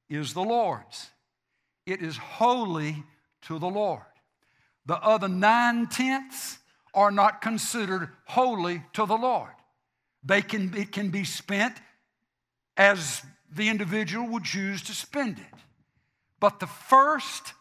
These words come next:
ten percent belongs to the Lord. It doesn't belong to the individual. That's why Paul, uh, uh, excuse me, Malachi would say later in Malachi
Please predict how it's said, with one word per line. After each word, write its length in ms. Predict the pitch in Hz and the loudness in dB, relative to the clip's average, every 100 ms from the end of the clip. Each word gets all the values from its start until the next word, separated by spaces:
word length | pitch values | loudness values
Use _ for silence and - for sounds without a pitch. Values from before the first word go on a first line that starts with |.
| _ | _
ten 300 | - 285 277 | -2 0 2
percent 600 | 254 240 - - 330 196 98 _ - _ _ _ _ _ _ _ _ _ _ - | -2 -6 -8 -6 -6 -6 -8 _ -20 _ _ _ _ _ _ _ _ _ _ -4
belongs 880 | 220 214 196 240 277 196 180 196 - | 0 2 2 4 6 6 2 -4 -4
to 140 | - 226 | -2 2
the 100 | 240 | 2
Lord. 500 | 269 320 320 120 107 _ _ - | 4 4 4 -2 -10 _ _ -2
It 280 | 220 214 | -2 -2
doesn't 600 | 196 190 202 240 254 - - | 4 4 4 -2 -8 -10 -4
belong 600 | 254 214 196 196 220 208 | 0 2 4 4 0 -4
to 140 | 220 | -6
the 140 | 202 | -2
individual. 540 | 220 233 247 302 135 127 - _ _ _ _ _ _ _ - - | -2 -2 -2 -4 -6 -14 -20 _ _ _ _ _ _ _ -20 2
That's 280 | 226 285 - | 4 4 2
why 260 | 294 285 | 2 4
Paul, 440 | - 233 254 254 208 | 4 2 4 4 2
uh, 160 | 180 | -2
uh, 80 | 190 160 139 | -4 -4 -14
excuse 320 | - 170 113 | -12 -10 -10
me, 100 | 113 | -4
Malachi 680 | 143 220 262 240 240 220 180 | 6 8 8 4 6 6 4
would 120 | 165 | -6
say 280 | - 196 180 | 0 2 2
later 420 | 196 202 147 156 | 0 0 -4 -8
in 200 | 160 165 | -8 0
Malachi 520 | 175 175 175 196 | 2 0 0 0